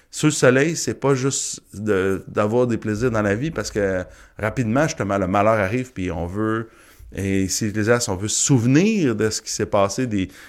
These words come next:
moments sombres. Mais oublie pas, hein, euh, tout ce qui arrive de toute façon n'est que hevel, fumée, vanité. C'est ça ici le, le mot, là, hein, hevel. C'est comme,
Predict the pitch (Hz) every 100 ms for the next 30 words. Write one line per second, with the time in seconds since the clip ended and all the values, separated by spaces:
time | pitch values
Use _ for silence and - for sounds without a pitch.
0 | - 101 107 107 101 - 120 113 92 107
1 | 120 117 117 139 151 120 135 - - -
2 | _ - 98 95 92 87 82 - - 165
3 | - - 123 101 127 113 98 131 - 98
4 | - 101 101 - 95 92 - 117 120 -
5 | _ _ - 110 92 76 - _ _ _
6 | _ _ - 120 107 82 _ _ _ _
7 | _ _ _ 98 120 127 110 98 80 -
8 | _ _ - 85 120 95 - 92 82 87
9 | 85 92 82 78 - 101 - - 113 85
10 | 71 - _ _ _ _ _ _ _ -
11 | - - 123 110 104 95 95